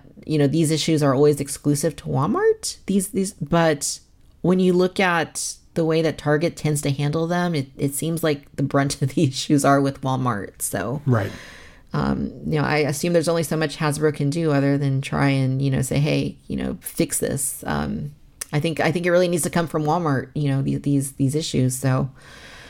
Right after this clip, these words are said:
Speaker 1: um, I, I know people are tweeting at 'em too and emailing them and calling them and saying, "Hey, you know, what's up with this? You know, why is this happening?" But will it make a dent ultimately in the grand scheme of everything else that Walmart sells through their website?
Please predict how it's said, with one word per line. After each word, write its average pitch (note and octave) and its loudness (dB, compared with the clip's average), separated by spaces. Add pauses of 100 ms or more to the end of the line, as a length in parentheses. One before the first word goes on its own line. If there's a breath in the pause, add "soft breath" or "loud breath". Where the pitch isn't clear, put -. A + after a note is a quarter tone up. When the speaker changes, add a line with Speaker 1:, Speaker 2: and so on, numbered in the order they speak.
(380 loud breath)
Speaker 1:
um, C3 2 (760)
I, E3 2 (120)
I - 4
know A3+ 4
people A#3 2
are A3 6
tweeting A3 4
at F3 4
'em E3+ 0
too E3+ 0
and C#3+ 2
emailing D3 2
them C3+ 0
and C3+ -2
calling D3+ 0
them C#3+ 0
and C#3+ -2
saying, D#3 -2
"Hey, D#3 0
you D3+ -2
know, C#3 2 (540)
what's D3 0
up E3+ 0
with D#3 -2
this? C3 -2
You C#3+ 2
know, C3+ 2
why C#3 0
is C#3+ 0
this C#3 -4
happening?" C#3 -2
But C3 -2
will D#3 4
it D3+ 2
make D#3+ 0
a D#3 2
dent C#3 0
ultimately E3 -2
in C#3 2 (280 loud breath)
the - 4
grand D#3 2
scheme F3 0
of D3 4
everything D#3 2
else D3 -2
that D3 -4
Walmart D3 -2
sells D#3 -2
through D3 -2
their C#3 0
website? B3 0